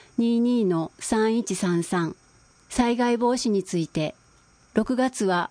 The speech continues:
防災対策協調月間です。梅雨前線などの影響で大雨による災害が起きやすい季節です。この月間中、河川、道路などの土木施設や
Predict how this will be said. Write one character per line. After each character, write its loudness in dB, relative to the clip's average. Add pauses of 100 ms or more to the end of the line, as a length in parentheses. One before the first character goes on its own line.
防 2
災 -2
対 0
策 -2
協 0
調 -2
月 -2
間 0
で -2
す。 -10 (420)
梅 2
雨 2
前 0
線 0
な 2
ど 0
の 2
影 2
響 -2
で -2 (260)
大 2
雨 2
に 2
よ 2
る 0
災 -2
害 0
が -4
起 -2
き -4
や 0
す -2
い -2
季 -8
節 -4
で -2
す。 -14 (640)
こ 0
の 0
月 -2
間 0
中、 -2 (300)
河 -2
川、 -2
道 2
路 0
な 2
ど 0
の 0
土 0
木 -2
施 -6
設 -4
や -2